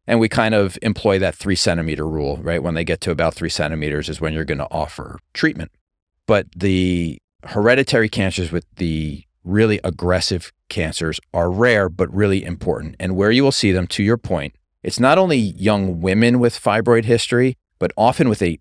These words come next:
early hysterectomy. So if, so if you see hysterectomy on that intake form, or it's a good question to ask young women when you see them,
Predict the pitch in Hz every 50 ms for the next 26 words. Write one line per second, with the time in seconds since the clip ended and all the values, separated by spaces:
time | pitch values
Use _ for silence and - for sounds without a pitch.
0 | _ - 98 98 101 101 101 95 90 - 104 92 - - 95 82 80 78 - -
1 | - - - - - - - _ _ _ _ _ _ _ - - 101 92 - -
2 | - 120 110 92 98 98 - - 147 139 151 135 - - 127 107 101 - - 104
3 | 104 98 95 90 87 85 - - 95 98 95 - 101 95 90 - - 101 95 90
4 | 90 92 90 85 78 - - _ _ - 92 90 87 - 98 87 113 101 - 110
5 | 98 - 92 82 - - 95 98 90 - - 95 90 87 87 87 90 90 87 87
6 | 90 85 87 90 - - 143 120 101 87